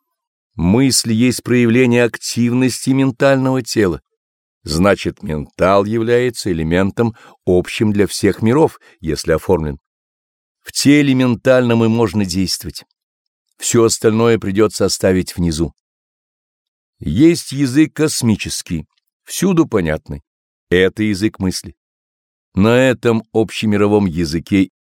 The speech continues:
и можно вести общение с существами из высших миров.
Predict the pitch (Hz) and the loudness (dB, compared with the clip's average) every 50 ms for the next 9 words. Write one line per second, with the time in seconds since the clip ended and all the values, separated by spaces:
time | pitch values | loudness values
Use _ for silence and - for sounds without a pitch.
0 | _ 95 98 98 98 101 104 104 87 73 85 82 78 78 - - - - 85 78 | _ 2 2 4 4 4 2 2 0 -2 -4 -6 -6 -6 -10 -12 -12 -6 -4 -4
1 | 73 - - - 95 87 82 80 76 71 - - 78 76 - - - 90 - - | -4 -4 -8 -4 -2 -2 -2 -2 -6 -8 -8 -10 -10 -10 -10 -12 -12 -12 -12 -8
2 | - 90 92 92 90 87 82 - _ - - - - - - 101 92 82 78 90 | -2 0 0 0 0 0 -4 -6 _ -20 -20 -20 -20 -6 -2 -2 -2 0 2 0
3 | 101 90 - - 92 - - 87 80 82 78 - - | 0 0 0 -4 -6 -4 -2 -2 0 0 -2 -2 -8